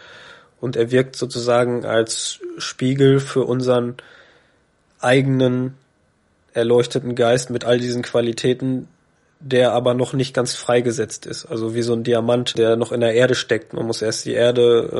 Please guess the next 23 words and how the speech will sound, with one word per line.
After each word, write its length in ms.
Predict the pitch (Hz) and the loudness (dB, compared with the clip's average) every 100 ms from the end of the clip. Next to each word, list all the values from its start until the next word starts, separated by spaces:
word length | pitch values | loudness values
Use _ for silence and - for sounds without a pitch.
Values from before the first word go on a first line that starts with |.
| 113 117 | -2 -2
äh, 40 | |
und 140 | 120 | -6
den 120 | 117 120 | -8 -8
Schmutz 380 | - 127 117 | -4 -4 -2
davon 440 | - 117 127 117 117 | -2 -4 -4 -6 -4
wegkriegen, 500 | 131 - 143 147 147 | -4 -2 -2 -2 -2
aber 160 | 120 | 0
der 160 | 117 117 | 2 0
Diamant 400 | 117 110 120 123 | 0 -2 -2 -2
ist 100 | - | -6
schon 180 | - 117 | -6 -2
da. 260 | 120 131 139 - | 2 0 -2 -4
Und 300 | 120 113 113 | -2 -2 -2
so 460 | - - 156 127 123 | -8 -10 -6 -2 2
haben 140 | 135 | 4
wir 60 | 131 | 2
diese 240 | 127 123 | 2 -2
Qualitäten 540 | - 123 123 135 131 | 0 0 2 0 2
eigentlich 360 | 120 123 123 117 | 2 2 0 0
auch 140 | 117 | 0
schon 200 | - 123 | 0 -4
in 160 | 117 131 | -2 0
uns. 500 | 131 135 135 - | 0 -2 -6 -10